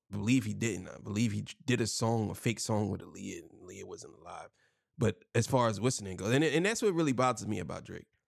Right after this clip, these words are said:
He don't even be knowing stuff, and he just does it anyway. You know what I'm saying? And not, not to know, not to, you know, just highlight certain things and,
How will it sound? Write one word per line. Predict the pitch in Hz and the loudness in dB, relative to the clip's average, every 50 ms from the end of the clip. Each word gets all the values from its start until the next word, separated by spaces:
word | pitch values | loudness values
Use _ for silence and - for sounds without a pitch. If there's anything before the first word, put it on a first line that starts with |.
| _ _ | _ _
He | - 185 | 4 6
don't | 208 220 208 | 6 6 6
even | 190 160 143 120 | 4 2 2 2
be | 131 123 117 | 2 2 2
knowing | 113 117 117 120 117 107 | 4 4 4 2 2 0
stuff, | - - 107 110 - | 0 -2 -4 -2 0
and | 113 | 0
he | 113 110 | 0 2
just | 107 113 104 87 | 2 0 0 0
does | - 104 98 95 87 | -2 -2 -2 -2 -4
it | 92 92 | -6 -6
anyway. | 95 92 92 80 - - - - _ _ _ _ _ _ _ _ _ _ _ _ _ _ _ _ _ _ _ _ _ _ _ _ _ _ - | -6 -8 -8 -10 -12 -16 -20 -20 _ _ _ _ _ _ _ _ _ _ _ _ _ _ _ _ _ _ _ _ _ _ _ _ _ _ 2
You | 123 | 4
know | 120 | 4
what | 110 | 4
I'm | 107 | 4
saying? | 95 120 117 113 110 107 95 - | 2 4 4 4 4 2 0 2
And | - 120 127 | 4 6 8
not, | 143 156 147 - | 8 6 6 4
not | 135 156 175 180 - | 2 2 2 2 2
to | 165 | 2
know, | 147 143 143 135 127 | 4 6 6 4 4
not | 113 135 156 185 185 | 4 4 4 4 4
to, | - 147 131 - - _ _ _ _ _ - | 2 2 2 0 -2 _ _ _ _ _ 4
you | 131 143 | 6 6
know, | 139 135 127 113 - - _ - 101 | 6 6 4 2 0 -6 _ -12 -4
just | 110 131 131 - - _ - - | 0 0 0 0 -2 _ -12 -4
highlight | - - 151 156 147 147 135 135 - | 2 2 4 4 4 2 0 0 -2
certain | - - 156 127 - 123 | 0 0 0 2 2 0
things | 113 127 131 131 127 120 101 | 2 2 4 4 4 2 0
and, | 107 101 - | -2 -4 -4